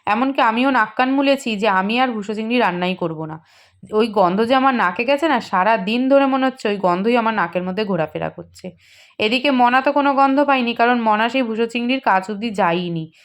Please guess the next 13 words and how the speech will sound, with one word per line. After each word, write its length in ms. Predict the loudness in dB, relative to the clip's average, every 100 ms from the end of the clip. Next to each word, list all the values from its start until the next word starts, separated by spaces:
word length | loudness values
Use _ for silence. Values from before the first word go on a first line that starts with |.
| _ _
তাই 140 | -2 0
ও 120 | 2 2
বলছে, 340 | 4 2 2 2
"ও 40 |
মা, 140 | 2
একদিন 340 | 2 0 -2 0
অল্প 300 | 0 0 -2
করে 240 | 0 2
এনে 140 | 2 2
আমার 240 | 0 0
জন্য 180 | -2 -2
অন্তত 320 | -2 -4 -4
বানিও।" 500 | -2 0 0 -2 -4